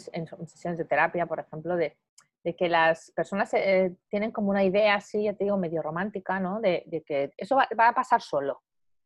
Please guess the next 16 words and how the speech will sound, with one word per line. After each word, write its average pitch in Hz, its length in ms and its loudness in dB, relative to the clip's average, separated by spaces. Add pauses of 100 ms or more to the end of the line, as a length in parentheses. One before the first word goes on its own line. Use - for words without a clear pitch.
(140)
Que 202 80 2
no 196 80 4
hace 285 120 -2
falta 254 240 4
decirlo 247 380 0
porque 175 220 -2
va 165 60 2
a 165 60 -2
pasar 160 280 -4
solo, 139 340 0
como 151 240 -2
vemos 165 300 -4
en 180 80 -4
las 170 120 -6
películas, 147 520 -4
¿no? 175 160 -10